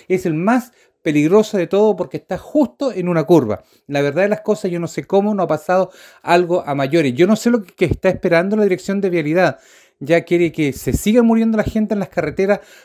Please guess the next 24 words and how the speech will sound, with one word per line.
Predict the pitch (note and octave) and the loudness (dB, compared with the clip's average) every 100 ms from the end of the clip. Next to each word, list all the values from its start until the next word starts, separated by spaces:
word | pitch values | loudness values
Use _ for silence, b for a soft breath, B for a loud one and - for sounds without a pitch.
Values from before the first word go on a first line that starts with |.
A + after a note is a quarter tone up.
| B | B
por | - C#3+ | -4 0
la | C#3 A#2 | 0 0
mala | C3 G3+ B3 | 0 2 2
situación | A#3 A3 G3 - A3 | 0 -2 -4 -2 -2
que | G#3+ | -2
están, | G3+ A3 G#3+ | -4 -2 -2
por | - D3 | -2 -4
los | C#3 | -4
mal | C#3 F#3+ | 0 2
estados | A#3+ - A3 G#3+ | 2 0 -2 -2
que | - | -6
están | - G3+ G3+ b b b | -8 -8 -8 b b b
hoy | D#3+ D3 | -4 -4
día | E3 F#3+ | 0 0
en | F#3 | 0
los | D#3 | -2
caminos. | - D3 C3+ G#2 - b _ | -2 -2 0 -2 -6 b _
La | C3+ | 0
verdad | C#3 C#3 E3+ | 0 2 0
que | F#3 | -2
nosotros | D#3 F3 F3 D#3 | -4 -4 -4 -4
ya | D#3+ | -4
estamos | - E3+ E3 C#3+ - | -4 -4 -4 -8 -8
bastante | B2+ - - F#3+ G3 - G#3 | -10 -6 0 0 0 0 -2